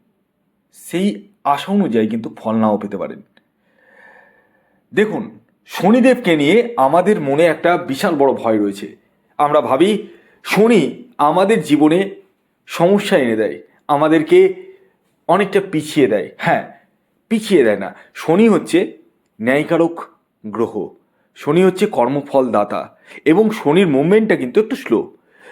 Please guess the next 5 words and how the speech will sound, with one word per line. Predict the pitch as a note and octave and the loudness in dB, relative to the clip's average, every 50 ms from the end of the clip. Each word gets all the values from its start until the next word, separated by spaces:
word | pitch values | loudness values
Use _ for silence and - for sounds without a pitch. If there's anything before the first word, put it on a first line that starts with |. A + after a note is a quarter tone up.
| - - | -20 -14
যে | A#2+ A#2 D#3 G3 | -4 0 0 2
কারণে | G3+ B3+ C4+ C#4 C4 C4 C4 | 4 4 4 4 4 4 2
আমরা | A3 F#3 F#3 F#3+ G3 G3+ F#3+ - - - - - _ _ _ _ _ _ _ _ _ _ _ _ _ | 2 2 2 2 2 2 0 -2 -6 -12 -18 -20 _ _ _ _ _ _ _ _ _ _ _ _ _
চাইলেই | - G#3+ G#3 A#3 B3 B3 C4+ C#4 C#4+ C4+ C#4 - - _ - | -2 0 2 2 2 2 2 2 0 0 -2 -6 -12 _ -14
সব | - - A3+ | -8 -6 -6